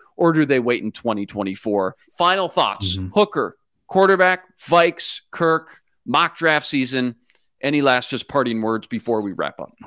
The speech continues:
Speaker 2: You, you know how I feel about Hooker. I like him a lot.
Speaker 1: Mm-hmm.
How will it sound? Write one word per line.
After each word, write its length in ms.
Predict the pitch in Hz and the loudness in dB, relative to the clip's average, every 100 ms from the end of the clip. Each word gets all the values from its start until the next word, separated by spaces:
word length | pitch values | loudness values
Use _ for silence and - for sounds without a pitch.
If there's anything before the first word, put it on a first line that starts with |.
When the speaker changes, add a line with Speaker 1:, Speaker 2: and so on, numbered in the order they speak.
| _ - _ _ - | _ -20 _ _ -4
Speaker 2:
You, 240 | 151 214 - | 0 0 2
you 140 | 185 | 4
know 140 | 220 | 6
how 220 | 175 135 135 | 6 6 6
I 120 | 135 | 6
feel 220 | - 131 | 4 4
about 240 | 131 123 | 6 4
Hooker. 420 | 98 120 135 127 123 _ _ - | 2 -2 0 -2 -4 _ _ 2
I 80 | 156 | 6
like 260 | 151 147 | 6 6
him 100 | 139 | 4
a 60 | 113 | 2
lot. 420 | 110 104 104 - _ - | 4 6 4 0 _ -12
Speaker 1:
Mm-hmm. 340 | 123 120 120 | -10 -6 -4